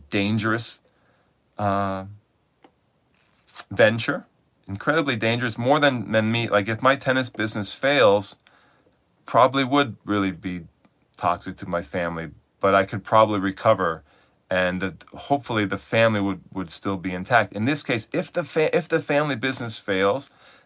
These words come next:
the, the family itself is, is, there's gonna be like a nuclear bomb hitting the family, because these kids, their dreams will be shattered, and their whole identity is built around tennis. So it's, like,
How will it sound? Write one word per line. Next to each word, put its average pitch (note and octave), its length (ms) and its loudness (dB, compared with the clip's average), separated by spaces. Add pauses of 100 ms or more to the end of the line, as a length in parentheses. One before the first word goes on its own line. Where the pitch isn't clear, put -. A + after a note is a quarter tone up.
(100)
the, A2 380 4
the G#2+ 120 -2
family C#3 440 2
itself A#2 640 4
is, G2 300 -8
is, G2+ 140 -6
there's G#2 180 -2
gonna A2+ 180 0
be G2+ 120 -2
like G2+ 180 4
a G2+ 40 -2
nuclear G#2+ 400 -2
bomb G#2 500 4
hitting F2+ 260 -8
the F2 80 -10
family, F2 580 -2 (260)
because G2+ 360 -4
these G2+ 220 -4
kids, - 380 -8
their F#2 160 -8
dreams G2 520 -4
will E2+ 100 -10
be E2+ 120 -10
shattered, F#2 680 0 (300)
and F#2 140 -6
their F#2 120 -4
whole G#2+ 240 0
identity F#2+ 580 -2
is E2 100 -10
built F2+ 360 -8
around D#2+ 380 -4
tennis. - 400 -4
So G2 140 -6
it's, G2 140 -6
like, G2 140 -6